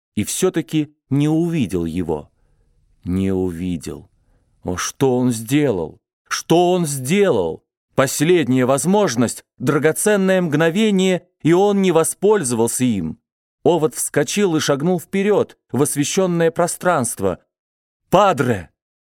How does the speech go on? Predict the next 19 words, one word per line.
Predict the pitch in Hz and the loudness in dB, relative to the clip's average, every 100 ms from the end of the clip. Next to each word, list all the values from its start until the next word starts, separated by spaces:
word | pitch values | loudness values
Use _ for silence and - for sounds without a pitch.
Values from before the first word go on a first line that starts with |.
| _ _ - | _ _ -16
Звук | 90 87 104 156 156 | -10 -8 -2 -2 -2
собственного | - 147 - - 123 117 | -2 -2 -2 -2 0 0
голоса, | 113 180 147 107 - 85 _ _ - | 0 0 0 -2 -4 -6 _ _ 0
нарушивший | 143 160 185 165 - 151 | 2 2 0 -2 -2 -2
тишину | 143 160 - 165 180 143 | -2 -2 0 0 0 0
и | 131 | -2
медленно | 151 160 180 120 117 113 110 | 0 0 0 0 0 0 0
затихающий | 110 131 - 135 123 107 113 | -4 -6 -2 0 0 -2 -4
под | - 98 | -2 -2
высокими | 110 - 123 107 101 | -2 0 -2 0 -4
сводами, | - 127 190 123 101 80 _ _ _ | -2 0 0 0 -2 -4 _ _ _
наполнил | 170 151 143 185 196 185 175 156 | 0 0 0 0 0 0 -2 0
его | 151 131 151 - | 0 2 0 0
ужасом. | 165 113 90 - 78 80 _ _ _ - | -2 -4 -6 -8 -8 -12 _ _ _ -4
Он | 107 110 | -2 -2
снова | - 113 127 175 143 | -4 -2 2 2 0
подался | 135 120 101 101 95 - 92 | 0 -2 0 0 0 -4 -10
в | |
тень. | - 90 78 76 | -8 -6 -4 -8